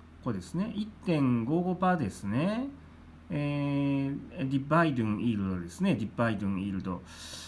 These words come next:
えーっと、一月二十二日、二千二十一年、一点五五ですね。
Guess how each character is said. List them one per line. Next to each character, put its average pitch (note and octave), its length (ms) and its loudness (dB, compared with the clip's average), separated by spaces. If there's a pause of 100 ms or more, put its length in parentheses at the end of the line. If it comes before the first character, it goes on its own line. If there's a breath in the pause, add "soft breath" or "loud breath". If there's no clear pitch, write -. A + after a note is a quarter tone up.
(320 loud breath)
え D3 220 0
ー C#3 40 -2
っ - 40 -10 (200)
と、 D3 220 0
一 C#3+ 220 -2
月 E3+ 260 2
二 E3+ 160 4
十 D3+ 120 0
二 C#3+ 200 4
日、 E3 760 2
二 C#3 160 2
千 C#3 300 2
二 C3+ 160 4
十 A#2 140 0
一 G#2+ 220 -2
年、 G#2 220 0
一 C3 100 0
点 A2 220 -2
五 G2+ 120 0
五 G2 140 -2
で E2+ 100 -6
す - 120 -10
ね。 G#3+ 300 -2